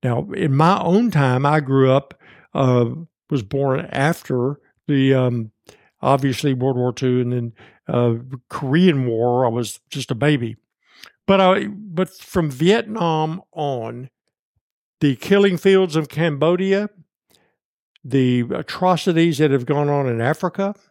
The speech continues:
we've gone through so many things, so many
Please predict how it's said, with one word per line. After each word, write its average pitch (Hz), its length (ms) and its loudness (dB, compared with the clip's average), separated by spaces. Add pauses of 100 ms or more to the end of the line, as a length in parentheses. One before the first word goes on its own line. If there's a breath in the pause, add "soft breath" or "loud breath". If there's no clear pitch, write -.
(880)
we've 170 300 2
gone 185 240 2
through 165 220 0
so - 280 0
many 208 340 2
things, 117 760 -2 (260)
so - 240 0
many 156 380 2